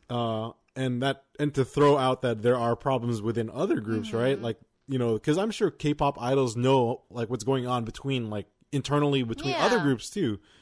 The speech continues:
Speaker 1: So, it, it, you know, she got a <laughs> lot of backlash for that. So it's a good thing they have their comeback coming soon. So
Speaker 2: <laughs> Mm, great.
Speaker 1: <laughs> hopefully throw,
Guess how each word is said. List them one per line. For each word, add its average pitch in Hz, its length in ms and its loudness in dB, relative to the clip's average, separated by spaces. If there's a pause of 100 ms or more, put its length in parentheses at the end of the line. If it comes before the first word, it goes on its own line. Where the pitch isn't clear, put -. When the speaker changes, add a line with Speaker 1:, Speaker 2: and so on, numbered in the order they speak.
(260)
Speaker 1:
So, 139 360 2
it, 135 180 -2
it, 135 140 -4
you 123 140 0
know, 107 260 0
she 156 180 -4
got 147 160 4
a 135 40 2
<laughs> 135 60 2
lot - 120 -2
of 151 80 2
backlash 120 460 0
for - 140 -10
that. 95 220 -8
So 95 280 -8 (580)
it's 135 160 -2
a 139 40 0
good 147 140 4
thing 151 160 2
they 135 80 2
have 147 140 4
their 143 120 4
comeback 165 360 2
coming 123 240 -2
soon. 135 260 -4 (160)
So 113 240 -4
Speaker 2:
<laughs> 220 80 0
Mm, 269 480 2
great. 226 280 -4
Speaker 1:
<laughs> 180 40 2
hopefully 165 420 4
throw, 143 560 4